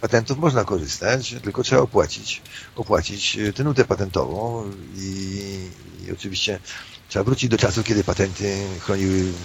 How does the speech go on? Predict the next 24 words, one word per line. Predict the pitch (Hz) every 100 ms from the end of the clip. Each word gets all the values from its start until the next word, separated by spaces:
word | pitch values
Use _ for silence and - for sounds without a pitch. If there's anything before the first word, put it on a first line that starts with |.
| 82 80 87 90 92 -
przez | 98
siedem | - 92 92
lat | 82 - -
tylko. | 69 - 98 117 - - - - -
Potem | - 90
można | 95 101
było | 101
jeszcze | 98 107
dopłacać. | 107 120 90 80
W | 80 95
ósmym, | 113 117
dziewiątym, | 95 98 104 104
dziesiątym, | 87 98 101
jedenastym | 95 104 92 98
roku | 85 78
można | 82 80
było | 82
dopłacać | 80 95 92 131 113
i | 104
wtedy | 85 101 98
chodziło | 92 90
przez | 104
jedenaście | 101 92 80 80
lat. | - -